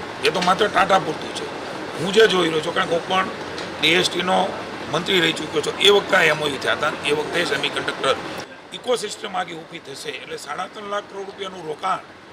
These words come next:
એ વેફર્સ અને ચિપ્સ બનાવવા માટે સેમિકન્ડક્ટરમાં ધોલેરામાં આવવાનું છે.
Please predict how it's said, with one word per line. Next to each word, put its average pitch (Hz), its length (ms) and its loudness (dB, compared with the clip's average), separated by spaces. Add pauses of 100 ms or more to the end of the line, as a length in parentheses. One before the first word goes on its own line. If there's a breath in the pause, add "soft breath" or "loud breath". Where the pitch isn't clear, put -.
(280)
એ 156 100 -8
વેફર્સ 170 380 -8
અને 208 160 -10
ચિપ્સ 196 260 -14
બનાવવા 175 220 -8
માટે 185 260 -10
સેમિકન્ડક્ટરમાં 175 800 -10
ધોલેરામાં 165 540 -8 (720)
આવવાનું 196 420 0
છે. - 80 -16